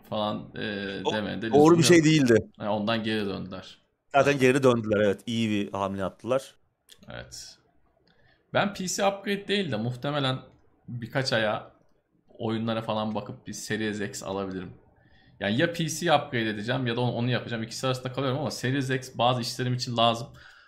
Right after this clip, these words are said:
Speaker 1: O yüzden herhalde ona gözü karartacağım gibi, bakalım. P C'miz daha gidiyor değil mi abi? <laughs> Kırk yedi yetmiş.
Speaker 2: Gidiyor gibi, evet.
Speaker 1: Kırk yedi yetmiş. Ben bunu verip, üzerine biraz da para verip K'sını almayı düşünüyorum. Çok mutluyum kendisiyle.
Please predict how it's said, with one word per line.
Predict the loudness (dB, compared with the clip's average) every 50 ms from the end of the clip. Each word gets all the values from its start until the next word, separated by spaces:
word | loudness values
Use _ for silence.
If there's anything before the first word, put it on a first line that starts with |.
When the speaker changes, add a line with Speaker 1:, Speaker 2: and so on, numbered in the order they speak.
| _ _ _ _ _ _
Speaker 1:
O | -2 -2 0
yüzden | -2 0 0 0 0 0 -2 -6 -14 -20 _ _ _ _ _ _ _ _ _ _ _ _ _ _ -8 0
herhalde | 4 6 8 8 8 6 4 4 4
ona | 2 2 2 0 -2 -4 -4
gözü | -4 -4 -2 -2 -2
karartacağım | 2 4 6 6 6 4 2 -2 -2 -2 -2 -2 -4
gibi, | -8 -8 -6
bakalım. | -6 -6 -4 -6 -6 -8 -8 -10 -12 -8
P | -6 -4 -4
C'miz | -2 -2 -4 -4 -4 2 6
daha | 8 8 8 8
gidiyor | 6 2 -2 -2 0
değil | 0 0 2
mi | 2
abi? | 0 0 0 -2 -2 -2 -2 -2 -2 -2 -2 -2 -2
<laughs> | -2 -2 -2 -2 -2 -2 0
Kırk | -2 -2 0 -2 0
yedi | 2 2 4 4
yetmiş. | 4 2 2 0 0 0 0 0 0 -2
Speaker 2:
Gidiyor | -4 -6 -6 -6 -4
gibi, | -4 -4 -2 -2 0
evet. | 0 0 -2 -4 -8 -12 -12 -16 _
Speaker 1:
Kırk | -10 -8 -8 -4 -2
yedi | -2 0 0 0
yetmiş. | -2 -4 -4 -6 -10 -12 -6 -2
Ben | 0 0 0 0
bunu | 0 -2 0 2
verip, | 2 2 2 0 -2 -8 -14 -16
üzerine | -8 -4 0 2 4 4 4 4 4 4
biraz | 4 4 4 4 0
da | -4 -2
para | 0 2 2 2 0
verip | -2 -4 -8 -2
K'sını | 2 4 6 6 4 2 2 2
almayı | 2 2 2 0 -2 -4
düşünüyorum. | -4 -6 -8 -10 -8 -8 -10 -8 -8
Çok | -10 -10 -8
mutluyum | -10 -12 -12 -10 -10 -10 -10 -8
kendisiyle. | -8 -8 -8 -8 -8 -10 -12 -10 -8 -8 -8 -8 -10